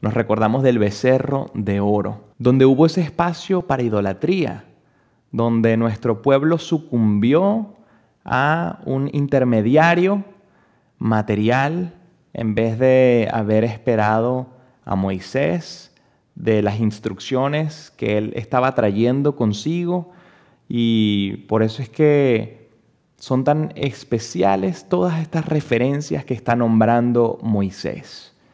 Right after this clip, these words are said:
porque era una manera sutil de que su audiencia, nuestro pueblo, se acordara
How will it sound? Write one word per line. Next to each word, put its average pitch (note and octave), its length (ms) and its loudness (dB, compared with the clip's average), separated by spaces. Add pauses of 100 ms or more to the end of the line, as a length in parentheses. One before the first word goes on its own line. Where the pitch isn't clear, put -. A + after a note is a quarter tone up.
(560)
porque A2+ 380 2
era A#2 100 4
una C#3+ 140 2
manera A#2 1080 0 (320)
sutil C3 920 -2 (360)
de A2+ 400 2
que A2+ 440 4
su G#2+ 200 -2
audiencia, C#3 880 2
nuestro G#2+ 420 -4
pueblo, D3+ 300 0
se C#3 180 -2
acordara D3+ 920 0